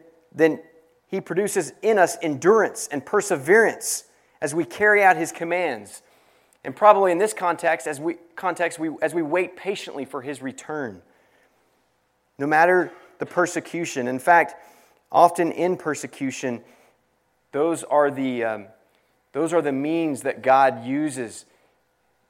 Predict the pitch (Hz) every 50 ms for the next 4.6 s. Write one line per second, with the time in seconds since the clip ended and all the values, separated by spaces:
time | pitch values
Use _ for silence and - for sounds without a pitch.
0 | _ _ - - - 139 131 131 131 127 - - - - - _ _ _ _ -
1 | 139 127 - - - 160 147 143 - - - - 139 147 151 151 139 - 139 120
2 | 110 - - - - _ _ _ _ _ _ - - 110 - _ - - 147 135
3 | - 143 117 107 113 135 139 131 120 110 95 - - 120 127 123 123 123 127 -
4 | - 107 107 107 107 113 113 107 107 98 95 95